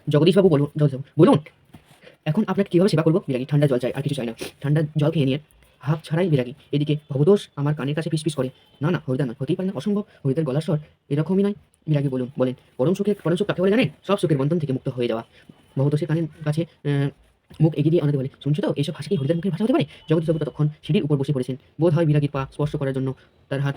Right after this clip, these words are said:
দুটো ছটফট করতে শুরু করেছে। জগদীশবাবু বলেন, "আমার এখানে কয়েকটা দিন থাকুন বিরাগীজি, আপনার কাছে আমার এটা প্রাণের অনুরোধ।" দুই হাত জোর করে বিরাগী মুখের দিকে তাকিয়ে থাকেন জগদীশবাবু।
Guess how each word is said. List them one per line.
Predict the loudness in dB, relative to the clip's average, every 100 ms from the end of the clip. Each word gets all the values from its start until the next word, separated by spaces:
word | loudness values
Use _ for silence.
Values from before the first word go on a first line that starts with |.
| -4
দুটো | -2 -2
ছটফট | 0 0 -2 -12 _ -6
করতে | -4
শুরু | -2 -2
করেছে। | -2 -4 -8 _
জগদীশবাবু | -2 2 2
বলেন, | 0 -2 -8 _ -6
"আমার | -4 -4 -8 -10
এখানে | -2 0 -2 -2
কয়েকটা | -2 0
দিন | -2
থাকুন | 0 0
বিরাগীজি, | 0 -2 -4 -8 _ -6
আপনার | -2 -2 -2 -6
কাছে | -2 -2 -2
আমার | -4
এটা | -4 -4
প্রাণের | -2 -2
অনুরোধ।" | 0 -4 -4 -8 _ _ _
দুই | 0 0
হাত | 0 -2
জোর | -2 0
করে | 0
বিরাগী | 0 -2
মুখের | -4 -2
দিকে | -4 -2
তাকিয়ে | -2
থাকেন | -2 -2
জগদীশবাবু। | -2 -2